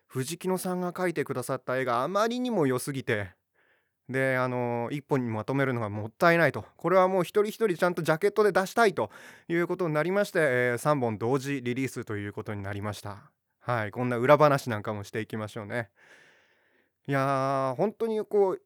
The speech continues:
いろいろ話したいことはあるんですけど、あのー、そればっかり話していると、<laughs> 本編よりも長くなってしまうので、えー、今回は割愛させていただきまして、えー、この場を借りてお礼を言いたいんです。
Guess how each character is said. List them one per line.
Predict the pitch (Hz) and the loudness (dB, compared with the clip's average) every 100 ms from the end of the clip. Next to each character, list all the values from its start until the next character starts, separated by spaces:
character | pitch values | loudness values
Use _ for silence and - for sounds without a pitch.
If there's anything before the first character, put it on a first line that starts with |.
| 208 | 0
い | |
ろ | 226 233 | 4 6
い | |
ろ | 233 | 4
話 | 226 233 247 | 4 2 4
し | |
た | 254 | 6
い | 214 | 6
こ | |
と | 180 | 6
は | 151 | 6
あ | 160 | 6
る | 185 | 6
ん | |
で | 147 | 2
す | |
け | - | 0
ど、 | 127 131 120 - _ _ _ | 0 2 0 -2 _ _ _
あ | - 117 | -6 -4
の | 113 110 107 104 104 | -4 -4 -6 -6 -8
ー、 | 104 | -8
そ | 135 | -4
れ | |
ば | 135 | -2
っ | 143 | -2
か | - | 0
り | 147 | 0
話 | 123 120 | 2 -2
し | - | -2
て | 117 | -4
い | |
る | 104 | -4
と、 | 117 117 107 - - - | -6 -6 -8 -14 -20 -20
<laughs> | - _ _ _ | -20 _ _ _
本 | - 208 | -2 4
編 | 180 | 6
よ | 135 | 6
り | 117 | 4
も | 104 | 0
長 | 127 156 | 2 2
く | 131 | 2
な | 120 | -2
っ | |
て | - | -2
し | 110 117 | -8 -6
ま | 107 | -6
う | 104 | -6
の | |
で、 | 104 110 - _ _ - | -8 -8 -10 _ _ -12
え | 107 | -10
ー、 | |
今 | 104 117 | -6 -6
回 | 104 | -6
は | 101 | -8
割 | - 107 - | -10 -10 -2
愛 | 120 113 | -2 -2
さ | 123 | -6
せ | 123 | -6
て | 120 | -4
い | 113 | -4
た | 120 | -2
だ | |
き | 110 | -2
ま | 123 113 | -4 -4
し | |
て、 | - 107 101 _ _ _ _ _ _ _ | -4 -6 -6 _ _ _ _ _ _ _
え | 117 113 | -6 -4
ー、 | |
こ | 107 131 | -2 0
の | |
場 | 135 139 | 2 2
を | |
借 | 127 135 139 | 0 -2 0
り | |
て | 147 147 | 2 2
お | 143 | 4
礼 | 147 160 | 4 4
を | 156 | 4
言 | 156 | 2
い | |
た | 156 165 | 2 2
い | |
ん | |
で | 151 | 2
す。 | 123 - | 0 -6